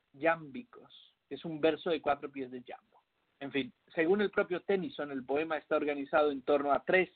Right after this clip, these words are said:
celebraciones de la Navidad, eh, que es, bueno, eh, evidentemente el equivalente a Yule, y Bradley Johnson apuntan a una presencia de las siguientes estructuras: desesperación, duda,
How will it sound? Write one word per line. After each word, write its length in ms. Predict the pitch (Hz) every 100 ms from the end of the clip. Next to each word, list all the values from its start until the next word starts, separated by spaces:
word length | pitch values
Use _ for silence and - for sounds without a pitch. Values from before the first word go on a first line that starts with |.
| _ _ _ _
celebraciones 800 | 165 156 143 135 - 165 151 143 _ _ -
de 180 | 143 139
la 260 | 135 135
Navidad, 480 | 135 139 151 160 170 - _ _ _ _ _ _ _ 143
eh, 440 | 139 135 135 131
que 100 | -
es, 80 | 123 _
bueno, 360 | 151 135 156 175
eh, 360 | 143 143 139 135 - -
evidentemente 720 | 147 143 139 147 143 131 143
el 100 | 135
equivalente 540 | 131 139 131 135 131 147
a 40 |
Yule, 380 | 135 147 156 165 - _ _ - _ _ -
y 340 | 165 160 156
Bradley 520 | 139 156 208 202 190 156
Johnson 360 | 190 175 165
apuntan 400 | 156 165 160 160
a 60 | 156
una 180 | 156 143
presencia 400 | 143 156 147 156
de 60 |
las 140 | 135 -
siguientes 440 | 131 135 123 131
estructuras: 720 | 139 - 160 156 202 185 175 -
desesperación, 1040 | 143 131 135 - 139 131 - 175 170 170 147
duda, 420 | 160 170 139 139